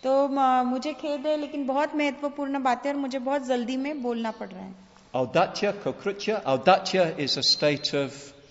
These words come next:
Speaker 2: restlessness of mind. Hmm?
Speaker 1: तो औदत्य जो है, मन की अस्वस्थता होती है।
Speaker 2: Excitability.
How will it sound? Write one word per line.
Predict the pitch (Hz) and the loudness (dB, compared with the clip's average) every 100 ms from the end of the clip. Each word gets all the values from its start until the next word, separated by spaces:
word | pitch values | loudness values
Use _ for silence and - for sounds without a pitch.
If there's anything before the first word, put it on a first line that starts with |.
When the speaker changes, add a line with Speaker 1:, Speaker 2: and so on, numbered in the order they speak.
| - - - 120 | -20 -20 -6 2
Speaker 2:
restlessness | 208 - 151 131 135 113 | 4 4 -2 -6 -6 -6
of | 123 113 | -6 -6
mind. | 110 92 82 | -8 -10 -12
Hmm? | 76 - - 113 | -16 -20 -8 0
Speaker 1:
तो | |
औदत्य | 311 240 262 320 359 381 370 | 4 6 6 4 0 0 -2
जो | 349 | 0
है, | 311 294 | 0 0
मन | 285 302 330 | 0 0 -2
की | 381 | -4
अस्वस्थता | - 294 302 330 330 349 339 | -2 -2 -2 -2 -2 -4 0
होती | 320 262 - 220 | 0 0 -4 -8
है। | 196 170 170 | -6 -8 -8
Speaker 2:
Excitability. | - - 180 170 - 147 170 127 - | -4 -2 0 -4 -4 -4 -2 -2 -6